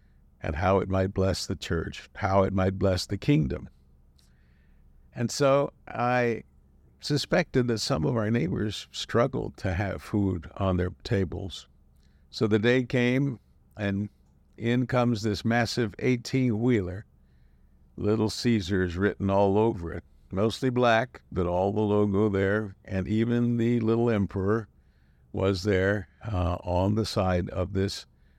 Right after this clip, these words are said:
Little Caesars portable pizza kitchen. And Nero must have been very proud to have his image in front of a Protestant church. Now, Missus Molina was there to greet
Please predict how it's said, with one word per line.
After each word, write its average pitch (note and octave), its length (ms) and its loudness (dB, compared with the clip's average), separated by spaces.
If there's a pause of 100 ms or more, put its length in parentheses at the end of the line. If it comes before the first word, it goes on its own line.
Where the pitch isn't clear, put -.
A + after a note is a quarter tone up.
(140)
Little G2+ 260 0
Caesars G2+ 800 0 (500)
portable G#2+ 640 -2
pizza G#2+ 360 0
kitchen. - 520 -4 (800)
And G#2+ 300 0
Nero G#2+ 420 6
must F#2+ 300 0
have G2 100 0
been F#2 220 0
very G#2+ 260 0
proud F#2 640 -2
to F#2 220 -2
have G2 260 0
his G2+ 240 0
image F2 320 2
in F2+ 140 0
front F#2+ 260 0
of F2+ 80 -2
a F2 80 0
Protestant F#2+ 640 -6
church. - 400 -12 (760)
Now, F#2 120 -2
Missus A#2+ 240 2
Molina A2+ 440 2
was A2+ 200 0
there A#2 300 2
to A2 60 0
greet G2+ 460 0